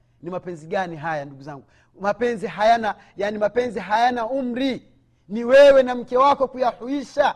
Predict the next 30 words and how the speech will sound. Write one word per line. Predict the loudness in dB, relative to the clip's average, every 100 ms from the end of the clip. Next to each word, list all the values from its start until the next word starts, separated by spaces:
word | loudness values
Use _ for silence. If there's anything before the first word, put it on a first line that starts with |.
| -6 _
katika | -8 -6 -6
njia | -6 -2 -2
za | -2
kisheria, | -12 -8 -8 -6 -8
njia | -8 -10 -8 -4 -4
safi. | -2 -2 -2 -4 -12 -12 _ _ _ _ _
Yule | -4 0 4
bwana | 4 2
analetewa | 0 2 2 2 0
maziwa, | 0 -6 0 4 4 2 -10
anasema, | -6 -4 -4 -6 -4
"La | 2 4 4
adhuquha | 0 -4 -10 -10 -8 -2 -2 -2
hatta | -2 -6 -4 -4 -4
tadhuq." | -6 -10 -8 -10 -12 _ _
Anasema, | -14 -8 -6 -6
"Siwezi | 2 4 4 2
kuyanywa | -2 0 -2 -8
maziwa | -12 -6 -4
haya | 0 -2 -2 _ -14
mpaka | -2 2 2 -2
mke | -4 0
wangu | 2 0 0
ayaonje, | -2 0 0 -2 -6 -10 -10 -12 _ _
anywe | 0 0 -2 -2
kwanza | 0 0 -2 -4 -6 -8
na | -10
mimi | -8 -8
ndo | -6 -6
ninywe." | -6 -12 -12 -12